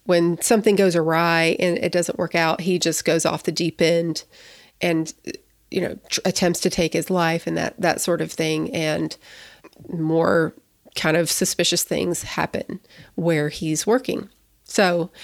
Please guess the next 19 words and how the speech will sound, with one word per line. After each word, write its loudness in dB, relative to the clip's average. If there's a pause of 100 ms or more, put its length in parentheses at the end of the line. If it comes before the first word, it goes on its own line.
(200)
between 2
January 2
and 0
September 0
nineteen -2
ninety-six, -2 (480)
apparently 2
he 2
was -2
responsible -2
for -4
murdering 0
five -2
patients -2
with -2
an -2
overdose -2
of -4
digoxin. -4